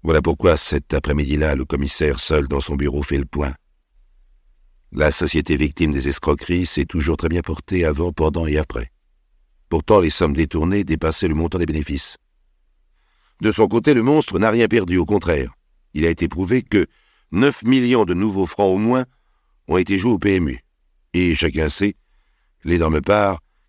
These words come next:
qui revient au monstre sur les enjeux. Même les frais de justice ont été payés. Bref, tout pourrait encore s'arranger pour tout le monde. Hélas, le monstre est trop malhonnête.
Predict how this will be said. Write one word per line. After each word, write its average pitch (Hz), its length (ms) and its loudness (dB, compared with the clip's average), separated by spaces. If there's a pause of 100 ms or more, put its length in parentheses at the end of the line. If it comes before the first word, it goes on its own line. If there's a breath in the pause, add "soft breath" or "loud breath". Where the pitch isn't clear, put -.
qui - 160 -2
revient 78 280 0
au 76 100 2
monstre 87 460 0
sur 67 180 -4
les 67 160 -4
enjeux. 65 240 -4 (760)
Même 185 240 6
les 143 140 4
frais 110 160 2
de 85 60 -4
justice 80 420 -2
ont - 40 -6
été - 200 -6
payés. 60 320 -8 (460)
Bref, 120 400 2 (960)
tout 233 180 4
pourrait 117 380 4
encore 80 340 0
s'arranger 73 480 -2
pour 67 160 -6
tout 73 100 -4
le 65 80 -2
monde. 65 280 -8 (2000)
Hélas, 92 360 4
le 73 100 0
monstre 80 300 2
est 67 60 0
trop 78 200 -2
malhonnête. 71 560 -2